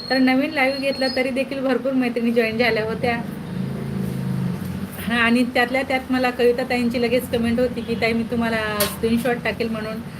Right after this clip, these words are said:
की भरपूर मैत्रिणींनी "हो" असं म्हणून सांगितलं की "ताई, आम्हाला पायपिंग दाखवा." आणि मला वाटलंच की म्हटलं पायपिंग हा महत्त्वाचा पॉइंट आहे आणि जमायला हवी तुम्हाला पण, यासाठी मी तुम्हाला एकदम डिटेलमध्ये माहिती देत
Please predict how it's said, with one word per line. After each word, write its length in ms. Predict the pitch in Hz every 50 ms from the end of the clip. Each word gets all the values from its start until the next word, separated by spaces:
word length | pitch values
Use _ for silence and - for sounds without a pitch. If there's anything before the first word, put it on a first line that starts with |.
| - - - - -
की 200 | 240 240 233 233
भरपूर 380 | 202 220 233 233 233 - 262 262
मैत्रिणींनी 480 | 262 254 233 233 240 226 226 226 233
"हो" 280 | 240 226 233 233 240 240
असं 360 | 240 240 233 226 - 254 240
म्हणून 320 | 233 233 226 226 226 233
सांगितलं 500 | 220 - 233 220 208 214 - 214 240 254 262 - - - - - - - - -
की 80 | 240
"ताई, 160 | 233 233 226
आम्हाला 500 | 226 226 226 226 220 220 220 220 220 220
पायपिंग 460 | 214 - 220 208 196 190 196 226 226 226
दाखवा." 320 | 220 214 196 233 233 254 262 - - - - - - - - 202
आणि 240 | 202 214 226 233
मला 280 | 233 233 226 233 233 247
वाटलंच 500 | 240 240 233 226 233 262 269 269 269 -
की 80 | - 285
म्हटलं 280 | 277 269 262 262 262
पायपिंग 440 | 240 - 254 233 226 - - 262 269
हा 120 | 269 269
महत्त्वाचा 720 | 262 247 240 240 240 240 233 262 247 240 - 254 254 247
पॉइंट 400 | 233 233 - 220 214 208 202 196
आहे 260 | 220 220 233 240 240 240 - - - - - - - - - - 196
आणि 200 | 202 214 233 233
जमायला 400 | 226 196 233 220 214 226 247 269
हवी 280 | 269 269 277 269 269 269
तुम्हाला 380 | 262 269 247 247 247 254 254
पण, 240 | 240 240 254 254 254 254 - - - - - - 233
यासाठी 360 | 240 247 - 277 269 - 269
मी 100 | 254 262
तुम्हाला 300 | 254 262 247 254 247 254
एकदम 300 | 254 240 247 247 247 247
डिटेलमध्ये 520 | 233 233 214 - 240 247 240 233 226 233
माहिती 300 | 220 226 233 220 196 226
देत 160 | 208 214 214